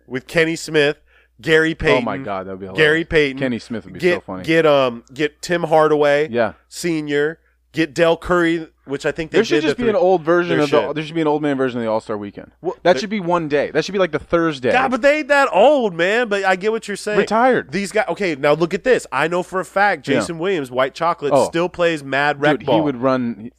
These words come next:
Speaker 1: Facts.
Speaker 2: circles around that. that
Speaker 1: I
Speaker 2: Steve
Speaker 1: know
Speaker 2: Nash. Steve Nash keeps himself in real good shape.
Speaker 1: He doesn't want anything to do
Speaker 2: He
Speaker 1: with
Speaker 2: doesn't,
Speaker 1: basketball.
Speaker 2: he doesn't, I don't even think
Speaker 1: Zero.
Speaker 2: he's picked up a
Speaker 1: He doesn't
Speaker 2: basketball.
Speaker 1: care about basketball.
Speaker 2: He's a soccer
Speaker 1: But
Speaker 2: guy
Speaker 1: I
Speaker 2: now.
Speaker 1: know for a fact B D could still throw down.
Speaker 2: Yeah.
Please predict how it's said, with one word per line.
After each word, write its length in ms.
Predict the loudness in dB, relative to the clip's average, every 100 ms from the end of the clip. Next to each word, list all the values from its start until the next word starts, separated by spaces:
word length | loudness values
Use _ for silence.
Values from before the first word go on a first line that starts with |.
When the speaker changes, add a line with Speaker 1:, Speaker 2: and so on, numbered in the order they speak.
| _ 2
Speaker 1:
Facts. 200 | 4 4
Speaker 2:
circles 340 | 2 -4 -4
around 280 | -4 -4 -4
that. 180 | -6 -8 _
that 160 | -4 0
Speaker 1:
I 140 | 0 2
Speaker 2:
Steve 60 |
Speaker 1:
know 160 | 2 2
Speaker 2:
Nash. 380 | 0 0 -4 -16
Steve 220 | -12 -4
Nash 200 | -2 -2
keeps 180 | -6 -6
himself 340 | -6 0 0 0
in 80 |
real 220 | -2 -2 -2
good 180 | -6
shape. 160 | -4 -2
Speaker 1:
He 60 | 0
doesn't 240 | -2 -4
want 140 | -6
anything 300 | -6 -8 -8 -8
to 60 |
do 100 | -2
Speaker 2:
He 80 | 0
Speaker 1:
with 20 |
Speaker 2:
doesn't, 160 | 0 0
Speaker 1:
basketball. 180 | -2 -4
Speaker 2:
he 60 | -4
doesn't, 100 | -2
I 60 | -2
don't 100 | -2
even 80 | -4
think 80 | -4
Speaker 1:
Zero. 120 | -2 -2
Speaker 2:
he's 20 |
picked 80 | -2
up 120 | -4
a 20 | -4
Speaker 1:
He 180 | -6
doesn't 240 | -4 -4 -6
Speaker 2:
basketball. 240 | -8 -6
Speaker 1:
care 240 | 0 2 2
about 260 | 2 2
basketball. 400 | 0 -4 -8 -12 -12
Speaker 2:
He's 120 | -4
a 40 |
soccer 160 | 0 2
Speaker 1:
But 100 | 2
Speaker 2:
guy 100 | 0 -2
Speaker 1:
I 20 |
Speaker 2:
now. 60 | 0
Speaker 1:
know 160 | 0
for 180 | 0 -2
a 60 | 0
fact 400 | 2 4 2 0
B 160 | -4
D 180 | -4 -6
could 160 | -6 -8
still 240 | -2 -2
throw 300 | -2 -2 0
down. 340 | 0 0 -4 -10 _ _ _
Speaker 2:
Yeah. 140 | -2